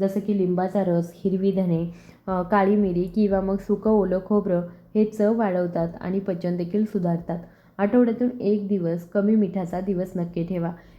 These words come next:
यामुळे जिभेची चव जिभेला येते, त्याचबरोबर रक्तदाबसुद्धा सुधारतो. बोनस टीप आहे, बहुतेक लोक पॅकेज केलेल्या, अ, नमकीन, लोणचे, पापड, बिस्किटांमध्ये लपलेलं मीठ मोजतच नाही,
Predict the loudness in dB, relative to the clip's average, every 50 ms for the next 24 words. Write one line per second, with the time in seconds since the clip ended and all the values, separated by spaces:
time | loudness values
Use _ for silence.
0 | -6 0 2 4 4 4 4 2 2 2 0 -2 -2 -2 -2 -2 0 0 0 0
1 | 0 0 -2 -2 -2 -4 -4 -2 -2 -2 -2 -4 -6 -14 -20 -20 _ _ _ _
2 | _ _ _ _ _ _ _ _ _ _ _ -12 -6 -2 -2 0 0 0 0 0
3 | 0 0 0 -2 -4 -6 -8 -8 -6 -2 -2 -2 -2 -2 -2 -2 -2 -2 -2 -2
4 | -4 -4 -4 -6 -4 -2 -2 -2 -2 -2 -4 -6 -4 -2 -2 -2 -2 -2 -4 -4
5 | -4 -2 -2 -4 -4 -4 -4 -6 -6 -6 -10 -20 _ _ _ 2 2 4 4 4
6 | 0 0 -2 -4 -2 -2 -2 -2 -2 -2 -2 -2 -2 0 2 2 2 2 2 0
7 | 0 2 2 0 0 0 -4 -10 -10 -6 -6 -6 -4 -2 -2 -4 -4 -4 -4 -2
8 | 0 2 2 2 2 2 0 0 -4 -4 -4 -2 0 2 2 2 0 -2 -4 -8
9 | -6 -4 -2 0 0 0 -2 -2 0 0 0 0 2 2 2 4 4 2 2 -2
10 | -4 -2 -2 -2 -2 0 0 0 0 0 -2 -4 -4 -4 -4 -2 0 0 0 0
11 | 0 0 0 0 0 0 0 0 2 2 2 4 4 2 2 0 0 0 0 0
12 | 0 0 0 -2 -2 -2 -4 -4 -4 -4 -4 -2 -4 -6